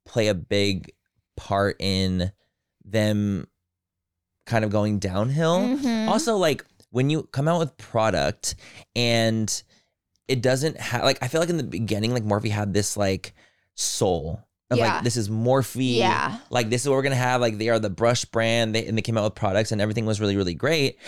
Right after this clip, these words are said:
Speaker 1: And not that it's not great now, but it just, like, changed so much and mutated over the years.
Speaker 2: Mm-hmm.
Speaker 1: Like, the Morphe branding changed, the
Speaker 2: Yeah.
Speaker 1: logo changed, like, everything just changed.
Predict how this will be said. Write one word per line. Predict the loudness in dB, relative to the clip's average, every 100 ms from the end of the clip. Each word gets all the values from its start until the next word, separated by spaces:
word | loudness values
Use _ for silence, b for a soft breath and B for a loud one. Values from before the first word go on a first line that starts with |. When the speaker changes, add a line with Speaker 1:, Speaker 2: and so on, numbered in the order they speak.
| B B
Speaker 1:
And | 0
not | 0 0
that | 0
it's | 0 0
not | 0 2
great | -2 -2
now, | -2 0 0
but | 2 0 2
it | 0
just, | -2 0
like, | -2 -2
changed | -2 0 -2 -2
so | -2 0 2 2
much | 2 0 0
and | 0
mutated | 0 0 0 0 0
over | 0 0
the | -2
years. | -2 0 0 2
Speaker 2:
Mm-hmm. | 0 -2 0 -2
Speaker 1:
Like, | -2
the | -2
Morphe | 0 2 2 0 -2
branding | -2 0 0 0
changed, | -2 -2 -2 -2 -2 -4
the | -2
Speaker 2:
Yeah. | 0
Speaker 1:
logo | 2 2 2
changed, | 0 -2 0 0
like, | 0
everything | -2 0 0
just | -2
changed. | -2 0 0 0 -4